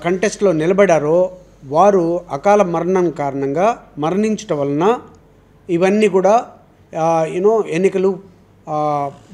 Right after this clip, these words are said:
postpone చేయడం జరిగింది. అందులో బలిజపేట, భోగాపురం, గరివిడి, గొర్ల, మెంటాడ, ఆ, నెల్లిమర్ల, పార్వతీపురం, రామచంద్ర-,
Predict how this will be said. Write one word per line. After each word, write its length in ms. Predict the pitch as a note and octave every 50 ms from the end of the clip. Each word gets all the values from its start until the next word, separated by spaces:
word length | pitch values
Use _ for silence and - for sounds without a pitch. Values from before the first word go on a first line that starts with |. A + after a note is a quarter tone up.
| D#3 -
postpone 440 | F#3 F#3 - - - F3+ E3 D#3+ E3 E3 - - - - D3+
చేయడం 240 | C#3 C#3 C#3+ C#3
జరిగింది. 460 | B2+ B2 A#2+ B2 A#2 A#2 A2+ G#2+ G#2+ - _ _ _ _ _ _ _ _ _
అందులో 300 | D#3+ F#3 G#3+ A3+ A#3 A3
బలిజపేట, 600 | F#3+ D#3+ E3 F3+ F#3+ G3+ A3+ F#3+ A3 G#3+ G3 A3 A3+ A#3+ C#4 E4 - - _ _ _ _ _ - -
భోగాపురం, 640 | C3+ E3 F3+ G#3+ G#3+ G#3 G#3+ A3 A3 A#3 B3+ C#4 E4 - - - _ _ _ _ - C#3+
గరివిడి, 600 | D#3 F3 G3+ G#3+ A3 A3 G3+ A#3 B3+ C4 D4+ - - - - - _ - C3+ C#3
గొర్ల, 500 | D#3+ F#3 F#3+ G3+ G#3 A3 A#3+ B3 D4 - - - - - _ - -
మెంటాడ, 560 | C#3 C#3+ D#3+ F3+ F#3+ F#3 G#3 G#3 G#3 G#3+ A3 A#3 B3 D4+ - - - - - _ _ _ _ _ _ _ _ _ _ -
ఆ, 200 | F3+ F3+ F3+ F#3
నెల్లిమర్ల, 680 | F3+ F3 F3+ G3 G#3+ A3+ G#3+ A3 G#3 G#3+ A3 A#3+ B3+ - - - - - - -
పార్వతీపురం, 760 | E3 F3 G3 G#3+ A3 G#3 A3 A3+ - - G#3+ G#3+ B3 C#4 E4 - - - - - - C#3
రామచంద్ర-, 580 | D3+ F3+ F#3 F#3 F3+ E3 - F3 D#3 C#3+ C3